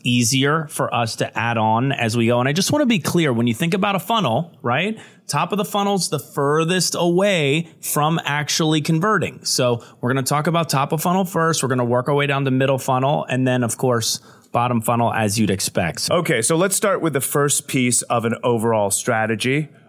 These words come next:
Speaker 2: awareness.
Speaker 1: Yeah.
Speaker 2: Brand awareness, we talk a lot about. The following tactics can be used to create awareness of your brand.
Speaker 1: Mm-hmm.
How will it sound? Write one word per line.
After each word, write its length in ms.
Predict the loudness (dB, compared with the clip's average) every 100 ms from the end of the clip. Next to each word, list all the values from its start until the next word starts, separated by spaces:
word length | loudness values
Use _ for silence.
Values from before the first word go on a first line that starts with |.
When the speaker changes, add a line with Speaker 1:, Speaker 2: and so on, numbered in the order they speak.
| _ -2
Speaker 2:
awareness. 600 | 0 0 -2 -4 -2 0
Speaker 1:
Yeah. 220 | 0 -2 -10 -10 -2
Speaker 2:
Brand 260 | 0 2
awareness, 460 | 0 0 0 0 -2
we 40 |
talk 220 | -2 -2 0
a 60 |
lot 180 | 2 2
about. 240 | 2 0
The 80 | -2
following 540 | -2 0 2 2 0 0
tactics 580 | -2 -2 -4 -4 -4
can 220 | -4 -2 0
be 100 | 0
used 320 | 2 0 0
to 80 | -4
create 380 | -2 0 0 -2
awareness 540 | 0 2 2 0 -2
of 260 | -2 -2 2
your 220 | 2 2
brand. 560 | 0 -2 -2 -8 -16 -20 -12 -8
Speaker 1:
Mm-hmm. 180 | -4